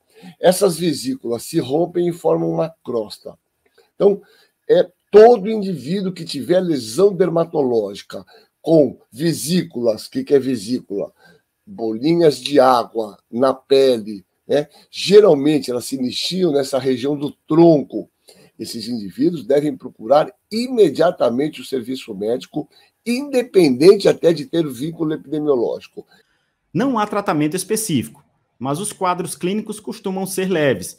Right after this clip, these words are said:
Speaker 2: sendo necessário o cuidado e a observação das lesões. O maior risco de agravamento acontece, em geral, para pessoas imunossuprimidas, com a H I V, aids, leucemia, linfoma, metástase, transplantados,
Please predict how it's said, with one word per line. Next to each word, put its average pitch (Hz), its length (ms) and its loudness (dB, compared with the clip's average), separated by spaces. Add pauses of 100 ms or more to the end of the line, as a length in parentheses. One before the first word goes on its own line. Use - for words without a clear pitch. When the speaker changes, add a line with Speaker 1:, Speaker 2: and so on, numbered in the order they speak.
(120)
Speaker 2:
sendo 196 380 -8
necessário 143 580 -6
o 196 80 -6
cuidado 139 600 -2
e 165 100 -4
a 151 140 0
observação 175 580 -4
das 147 140 -4
lesões. 107 540 -8 (720)
O - 20 -12
maior 156 280 0
risco 202 340 -4
de 180 80 -2
agravamento 156 580 0
acontece, 135 560 -6
em 185 140 -8
geral, 139 380 0
para 147 120 -6
pessoas 175 460 -10
imunossuprimidas, 208 1040 -2 (300)
com 131 160 -4
a 123 100 0
H 196 220 -2
I 160 80 -4
V, 127 260 -4
aids, 120 400 -4 (240)
leucemia, 160 680 -2 (160)
linfoma, 160 640 -6
metástase, 143 760 -4
transplantados, 160 1040 -6